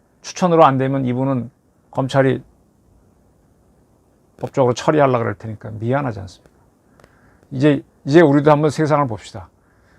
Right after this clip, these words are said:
저는 착한 사람을 보게 되면은 저는 가급적 중요한 일을 안 맡깁니다. 착한 일은 그냥 매-, 착한 사람은 중요하게 쓰지 않습니다. 착한 일은 거절을 못 해요.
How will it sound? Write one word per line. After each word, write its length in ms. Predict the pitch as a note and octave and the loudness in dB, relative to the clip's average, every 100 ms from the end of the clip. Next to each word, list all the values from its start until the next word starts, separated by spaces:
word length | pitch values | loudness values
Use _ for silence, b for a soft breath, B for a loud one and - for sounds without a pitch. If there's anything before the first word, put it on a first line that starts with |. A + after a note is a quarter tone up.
| _ | _
저는 260 | - C#3+ F#3+ | -2 2 2
착한 300 | - - G#3 | -2 -4 0
사람을 380 | G3 G3+ G3 F3+ | 4 6 6 4
보게 220 | D3 C#3+ | 2 2
되면은 580 | C3+ B2+ B2 C#3+ A2+ G#2+ _ _ _ _ _ _ _ _ _ _ | 0 0 -2 -4 -6 -12 _ _ _ _ _ _ _ _ _ _
저는 400 | - B2 D#3+ D#3 | -4 0 2 0
가급적 500 | - A#2+ B2 - C#3 _ _ _ _ _ - | -2 -8 -6 -8 -10 _ _ _ _ _ -12
중요한 400 | C3 C3 C3+ C3 | -4 0 0 0
일을 160 | C3 | -4
안 220 | A2+ A2 | -6 -6
맡깁니다. 560 | A#2 - G2+ F2+ - F2+ _ _ _ _ | -6 -8 -12 -14 -16 -20 _ _ _ _
착한 320 | - - D3+ | -20 -12 -8
일은 160 | C#3+ C3+ | -6 -4
그냥 200 | A#2+ A#2+ | -2 -2
매-, 140 | A2+ C3 - | -4 -6 -12
착한 280 | - E3 | -12 -6
사람은 440 | C#3+ C3+ C3 C3+ A2 _ - | -2 -2 -2 -4 -8 _ -14
중요하게 400 | - B2+ B2 A#2 | -6 -4 -2 -4
쓰지 300 | - C#3 C#3 | -8 -12 -10
않습니다. 460 | F2+ - G#2 _ _ b b b b b b b _ | -12 -18 -20 _ _ b b b b b b b _
착한 340 | - - G3+ | -10 -2 2
일은 180 | G3 F#3+ | 2 0
거절을 420 | - C3+ D#3+ D#3+ | 0 2 4 4
못 240 | C#3+ A2 A2 | 2 -4 -8
해요. 260 | A#2 G#2 | -10 -10